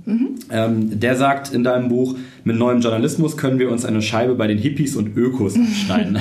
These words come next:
Speaker 1: <laughs> Ja.
Speaker 2: <laughs> Was meint er damit?
Speaker 1: Also der Ulrich Hagerup, der ist ja dänischer Journalist und der hat,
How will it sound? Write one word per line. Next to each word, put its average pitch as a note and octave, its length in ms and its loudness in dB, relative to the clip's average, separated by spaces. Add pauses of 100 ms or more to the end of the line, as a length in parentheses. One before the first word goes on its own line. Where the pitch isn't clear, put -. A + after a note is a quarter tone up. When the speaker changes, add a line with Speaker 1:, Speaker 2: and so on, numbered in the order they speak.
Speaker 1:
<laughs> F#3 100 0
Ja. C#3+ 80 2 (240)
Speaker 2:
<laughs> A4+ 240 -2
Was A#2+ 140 -2
meint G#2+ 220 0
er G#2 60 0
damit? F2 320 -2 (560)
Speaker 1:
Also F#3 220 0
der F3 520 2
Ulrich F3+ 340 0
Hagerup, A#3 460 -2
der F3 480 0
ist E3 140 -4
ja D#3 100 0
dänischer B3 480 2
Journalist A3 720 0
und F3+ 280 -2
der F3 240 -2
hat, F#3 180 -2